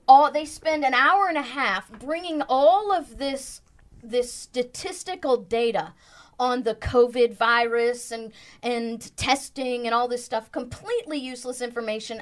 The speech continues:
obviously cherry-picked. They don't, they don't offer a rounded medical opinion, right? So if you are under the medical opinion that masks are more dangerous than they are helpful,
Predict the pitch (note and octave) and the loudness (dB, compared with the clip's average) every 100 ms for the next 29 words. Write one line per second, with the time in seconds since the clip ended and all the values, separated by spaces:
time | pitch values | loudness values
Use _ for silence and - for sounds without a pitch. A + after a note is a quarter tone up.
0 | - C4 F4 G4 F#4 D4+ C#4 C4 A#3+ A3+ | -2 4 4 2 -4 -6 -6 -10 -6 -2
1 | G#3+ G3+ - F#3+ F#3 - - - B3 B3 | -2 -2 -6 -6 -8 -20 -20 -2 4 6
2 | F#4 - _ - B3 C#4+ E4 - B3 B3 | 6 2 _ -10 2 4 4 4 -2 -2
3 | B3 G#3+ - _ _ - A#3+ A3+ A3+ B3 | 0 -2 -4 _ _ -4 -2 0 2 2
4 | C#4 C#4+ C4+ A#3 A3 - _ _ _ _ | 4 2 0 -2 -4 -16 _ _ _ _
5 | _ _ _ _ - B3 B3+ C4 B3+ B3+ | _ _ _ _ -6 0 6 6 4 -4
6 | G#3 G#3+ A#3 F3 E3 G3 A3+ A#3+ - A3 | -6 -6 -6 -10 -6 2 2 0 0 0
7 | G#3 - - - C4+ C4 F4+ A#4+ A4 F#4+ | 0 -10 -20 -8 -6 2 8 8 10 6
8 | E4 D#4 C#4 C4+ C4+ C4+ C#4+ C4+ B3 C4 | 4 2 -2 0 4 4 4 0 0 0
9 | C4 B3+ B3+ A3 F#3+ A3 G#3+ G3 A3 C#4+ | -4 -2 2 2 2 0 -2 0 0 -2
10 | - - A#3+ A#3+ A3 G#3+ A3 A#3 A#3+ A3+ | -10 -4 0 0 0 -4 -4 -4 -2 -4
11 | A3+ A3 G3 F#3+ A3 F#4 F4+ F#4+ D#4+ | -4 -4 -2 0 4 4 2 -2 -2